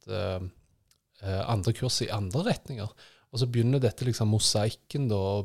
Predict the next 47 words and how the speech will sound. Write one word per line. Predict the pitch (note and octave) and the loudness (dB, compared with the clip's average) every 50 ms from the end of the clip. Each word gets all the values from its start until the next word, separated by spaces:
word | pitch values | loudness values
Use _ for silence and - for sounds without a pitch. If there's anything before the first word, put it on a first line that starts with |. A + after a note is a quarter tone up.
| G#2 | -4
bli, | - G2 G2 G2+ G2+ G#2+ G#2+ - - _ _ | -4 -4 -2 0 0 0 -2 -2 -6 _ _
altså | - A2+ - - A2+ | -4 -2 -2 0 0
du, | A2+ A#2 A2+ - - _ _ | 0 -2 -2 -4 -10 _ _
du | C3 B2 A2 | -2 -2 0
hekter | - A#2+ - - - - - C#3 | 0 -2 -4 -6 -8 -2 0 0
det | C#3 | 2
fra | - - A#2+ - | 0 0 0 0
knagger | C3+ A#2 G2+ F#2 F#2 - A#2 A#2 A#2 | 2 2 2 0 0 0 0 2 4
du | B2 | 4
har | A2+ G#2+ | 2 4
fått | - B2 A#2+ - - | 2 0 0 -2 -4
fra | - A#2+ G#2+ | -6 -4 -4
andre | A2 G2 F#2 G2 A2+ | -2 -4 -2 -2 -2
steder | - - A2+ F#2+ F2 - A#2 | 0 0 0 0 0 0 0
også, | E3 G#3 A3 | 0 0 0
og | E3 D3+ D3 | 0 -2 -4
så | - - | -4 -2
klarer | - A2 F2 F2 G2 G#2+ | -2 -2 0 0 -2 -2
du | A#2+ A2+ | -2 -2
liksom | A2 G2+ - - G#2 G2 | -2 -2 -2 -2 -2 -2
å | - - | -2 -2
se | - G2+ G2 | -2 -2 -2
det | G#2+ G#2 - | -2 -2 -2
store | - G#2 F#2+ F#2 A2 A#2 | -2 -6 -4 -4 -4 -4
bildet | - - E2+ F2 - - - | -6 -6 -6 -8 -8 -8 -8
da. | A#2 - _ _ _ _ _ _ _ - _ _ _ | -10 -12 _ _ _ _ _ _ _ -20 _ _ _
Så | - F3+ | -4 0
jeg | D#3 F3 | 2 2
synes | F#3 F3+ | 2 4
det | F#3 F3+ | 4 4
var | F3 | 4
en | E3 C#3+ D#3 | 6 6 4
veldig | D#3 B2+ A2 G#2+ A2 D3 D3+ | 4 4 2 2 2 0 0
fin | - - C3 C3 C#3 D3+ | 0 0 -2 0 0 0
setting | - - C#3 - - - F#3+ F3 C#3 A#2+ A2+ | -2 -2 -2 -6 -8 -6 -6 -4 -4 -4 -4
med, | A2 A2 A2 A2 G#2+ G#2 G#2+ G#2+ G#2+ A2 | -2 -2 -2 -4 -4 -4 -6 -6 -6 -4
med | A2+ A#2 A#2 | -4 -4 0
både | A#2 A2 G#2+ B2 A#2 | 0 2 2 2 2
deltakere | - A#2 G#2 F#2+ - - B2+ C3+ D#3+ - B3+ A#3+ A3 G3 F3 F3+ | 2 0 0 0 -4 -6 -6 -6 -6 -8 -10 -12 -12 -16 -18 -20
og | - - | -10 -8
kursholdere. | B2+ - - - - C3+ G#2 F2+ F#2 F#2 F2+ G2 | -6 -2 -2 -2 -2 -2 -4 -4 -4 -6 -8 -8
Så | - - F3+ F3+ F3+ | -8 -6 -4 -4 -4
jeg, | F3 E3+ E3 | -4 -4 -6
eh, | E3 D#3 D3+ C#3 | -6 -6 -6 -4
satt | - - D3+ - - _ - D#3+ | -2 -4 -4 -4 -6 _ -4 -4
og | D3 C3 A#2+ | -2 0 0
var, | A#2 A2+ A2+ A2+ A2+ | 0 0 2 0 0